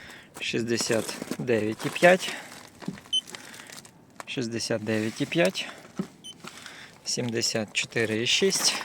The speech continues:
задній проєм, п'ятдесят чотири і сім, шістдесят два і чотири, сімдесят два і три. Отож, що маємо на підсумок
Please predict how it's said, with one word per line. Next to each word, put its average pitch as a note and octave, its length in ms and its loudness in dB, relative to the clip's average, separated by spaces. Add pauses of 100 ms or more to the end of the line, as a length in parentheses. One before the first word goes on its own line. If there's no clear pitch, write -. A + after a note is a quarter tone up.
(1300)
задній A2 440 2
проєм, A2+ 440 0 (2000)
п'ятдесят A2+ 520 -2
чотири B2 400 2
і C#3+ 40 -2
сім, F#3 240 4 (1120)
шістдесят A2+ 560 2
два A2 240 6 (520)
і D3+ 120 4
чотири, F3 580 4
сімдесят A#2+ 800 0
два A#2+ 380 2
і C#3 80 -2
три. - 240 2 (1300)
Отож, C3 380 8
що - 500 8
маємо C#3+ 560 6
на B2+ 500 4
підсумок B2 640 0